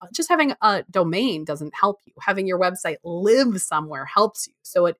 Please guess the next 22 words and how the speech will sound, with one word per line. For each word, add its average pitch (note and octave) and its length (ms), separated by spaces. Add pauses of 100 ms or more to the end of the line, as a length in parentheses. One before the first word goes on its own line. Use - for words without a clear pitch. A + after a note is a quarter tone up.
(140)
is G#3+ 360
a E3+ 80
much F3 400 (140)
bigger F3+ 320
deal D#3+ 560 (340)
to G#3+ 140
rename G3 560
your E3 140
entire D3+ 360
business D#3+ 540
than D#3+ 160
just D3 240
to D#3 80
have D#3 380 (200)
a E3 120
domain D#3 580
that, C#3+ 180 (240)
that - 140
points D3 320
to - 120
something. - 440 (420)
Um, D#3 440